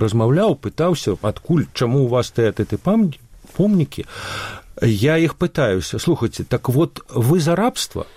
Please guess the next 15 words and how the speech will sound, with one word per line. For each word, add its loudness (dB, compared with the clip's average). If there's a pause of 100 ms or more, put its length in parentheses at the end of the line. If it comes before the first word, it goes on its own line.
(140)
Они 2
кажут: -2
«Нет, 0
ты -8
что, -8
дурань, 0
ты, -12 (280)
<laughs> -
якое 2
рабство?» -6 (680)
Я 2
кажу: 0 (200)
«Но 4
вы 2
за 0